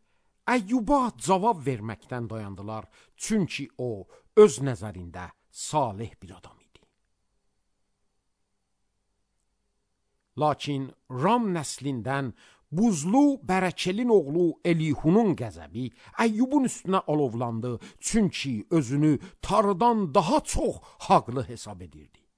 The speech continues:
Onun qəzəbi o üç dostun üstünə də alovlandı, çünki Əyyubu məhkum etdiyi halda hələ də ona bir cavab tapa bilməmişdilər. Elihu buracaq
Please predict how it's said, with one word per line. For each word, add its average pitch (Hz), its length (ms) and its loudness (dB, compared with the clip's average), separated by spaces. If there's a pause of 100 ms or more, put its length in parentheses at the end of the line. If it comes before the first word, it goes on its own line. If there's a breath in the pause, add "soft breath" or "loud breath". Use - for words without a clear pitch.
(720)
Onun 220 300 0
qəzəbi 76 540 -16 (340 soft breath)
o 262 240 10
üç - 300 0
dostun 180 440 2
üstünə 135 360 -4
də 160 160 -4
alovlandı, 101 680 -10 (180 loud breath)
çünki 131 640 -2 (100)
Əyyubu 175 560 -2
məhkum 135 460 -6
etdiyi 110 320 -12
halda 92 440 -12 (280 loud breath)
hələ 254 260 2
də 139 160 -6 (300 loud breath)
ona 190 320 4 (180 loud breath)
bir 269 240 4
cavab 175 400 -4
tapa 147 200 -8
bilməmişdilər. 151 840 -12 (2250)
Elihu 214 480 2
buracaq 127 400 -4